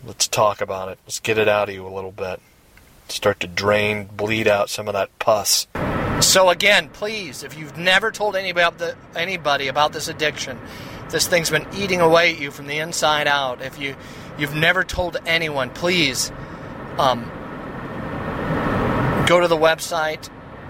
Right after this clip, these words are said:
uh, A S I twenty-four seven dot org, uh, triple X church dot com. Click on the Get Help section. There's great blogs there. higher dash calling dot com.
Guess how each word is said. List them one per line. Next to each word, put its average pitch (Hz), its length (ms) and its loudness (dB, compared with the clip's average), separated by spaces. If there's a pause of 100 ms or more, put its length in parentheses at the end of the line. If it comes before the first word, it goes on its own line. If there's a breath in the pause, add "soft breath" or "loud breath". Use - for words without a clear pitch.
(720)
uh, 131 240 4
A 156 160 4
S 156 160 2
I 151 160 4
twenty-four 151 380 -4
seven 147 240 0
dot 139 200 0
org, 156 400 2 (100)
uh, - 1120 -2
triple 170 260 4
X - 220 2
church 170 340 0
dot 143 320 0
com. 160 420 -2 (460 loud breath)
Click 185 200 2
on 165 80 4
the 147 60 -6
Get 165 220 -4
Help 165 240 -2
section. 156 460 0
There's 135 200 -6
great 151 420 -4
blogs 156 480 4
there. 151 380 2 (520 loud breath)
higher 180 420 4
dash 160 380 2
calling 165 560 -2
dot 143 300 0
com. 165 560 2